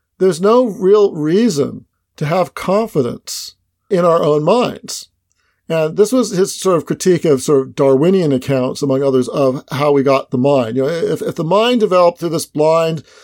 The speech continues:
mechanical process, basically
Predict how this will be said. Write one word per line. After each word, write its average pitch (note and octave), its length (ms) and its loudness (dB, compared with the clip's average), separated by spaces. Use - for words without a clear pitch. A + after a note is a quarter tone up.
mechanical F3 520 0
process, E3 640 -2
basically F3 680 -2